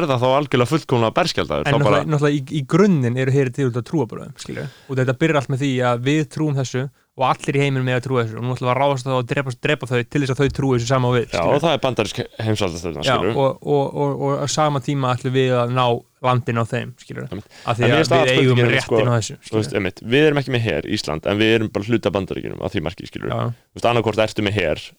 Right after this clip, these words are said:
Speaker 1: eða ert hluti,
Speaker 2: Já,
Speaker 1: ert, við erum
Speaker 2: þú veist,
Speaker 1: auðvitað bara
Speaker 2: ef,
Speaker 1: hluti af Bandaríkjunum.
Speaker 2: ef, ef, ef það yrði ráðist inn í Ísland, þá myndi Bandaríkin koma og, og
Speaker 1: Já, já, það væri, það væri veisla. En svo náttúrulega Ásmundur Friðriks með einhverja status þarna, einmitt um, að því að hann er svo mikill Keflavíkurkall, sko, þeir vilja alltaf hafa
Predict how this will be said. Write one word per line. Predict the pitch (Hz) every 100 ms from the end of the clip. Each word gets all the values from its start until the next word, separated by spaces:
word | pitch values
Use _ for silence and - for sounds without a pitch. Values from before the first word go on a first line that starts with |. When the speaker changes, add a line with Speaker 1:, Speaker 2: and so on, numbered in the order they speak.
| _ _
Speaker 1:
eða | 90 87
ert | 87 -
hluti, | 95 90 82
Speaker 2:
Já, | - 90
Speaker 1:
ert, | 117 113
við | 98
erum | 95
Speaker 2:
þú |
veist, | 98 101
Speaker 1:
auðvitað |
bara | 131
Speaker 2:
ef, | 104
Speaker 1:
hluti | 95
af | 95
Bandaríkjunum. | 90 85 131
Speaker 2:
ef, |
ef, | 131 131
ef | 131 131
það | 127
yrði | 127 127
ráðist | 131 135 127
inn | 127
í |
Ísland, | 123 117 110
þá | 120
myndi | 113 113 113
Bandaríkin | 120 110 104
koma | 113 107 131 117
og, | 113 107
og | 139 117 107 104
Speaker 1:
Já, | 90 107
já, | 107
það | 104 104
væri, | 98 -
það | - 104 101
væri | 98
veisla. | 98 92 107 110 _ _
En | 104
svo | 104
náttúrulega | 98 98
Ásmundur | 110 113 101
Friðriks | 113 127 131 -
með | 127 117
einhverja | 113 -
status | 123 123 120
þarna, | 120 117 117 - _ _ _ _
einmitt | 107 113 123
um, | 127 117 - -
að |
því | 113
að | 113
hann | 123
er | 120
svo |
mikill | 120 -
Keflavíkurkall, | - 147 147 131 123 139 -
sko, | - 113
þeir | 113
vilja | 117 123 117
alltaf | 120
hafa | 127 123